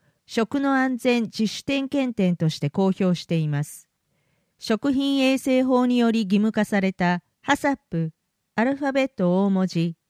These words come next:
エイチエーシーシーピーに沿った食品衛生管理を行っていることや、食中毒を起こしやすいメニューの有無を確認し、それに対する衛生管理ができていると、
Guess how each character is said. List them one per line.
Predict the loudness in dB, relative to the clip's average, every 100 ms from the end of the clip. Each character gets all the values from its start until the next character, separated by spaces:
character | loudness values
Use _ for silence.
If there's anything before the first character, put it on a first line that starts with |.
| -2
エ |
イ | -2
チ | -2 -2 2
エ | 2 2
ー |
シ | 0 -4
ー | -4
シ | -2 -2
ー | -2
ピ | -4 -2 -2 -6 _ _ _ -6
ー |
に | -4 -2
沿 | -4
っ |
た | -4 -4 -4 -6 _ _
食 | -6 -4 -2
品 | -2 0 0
衛 | 0
生 | 0 0 0
管 | 0 0
理 | 2
を | 2 2 2
行 | 2
っ | 0
て | 0 0
い | 0
る | 0
こ | -4
と | -2
や、 | 0 0 -2 _ _ _
食 | -6 -6
中 | -6 -4 0
毒 | 0 0 2
を | 2
起 | 2
こ | -2
し | 0
や | 0
す | 0 0
い | 2
メ | 2
ニ | 2 2
ュ |
ー | 2
の | 0 0
有 | 0
無 | 2 0
を |
確 | -2 -4 -2
認 | 0 0
し、 | -2 -4 -4 -6 _ _ -2
そ | 2
れ | 2
に | 2 -2
対 | 0 0 0
す | 0
る | 2
衛 | 4 2
生 | 2 0 0
管 | 0 0
理 | 2
が | 2 2
で | 0
き | -2
て | 0
い | 0
る | 0
と、 | 0 0 -2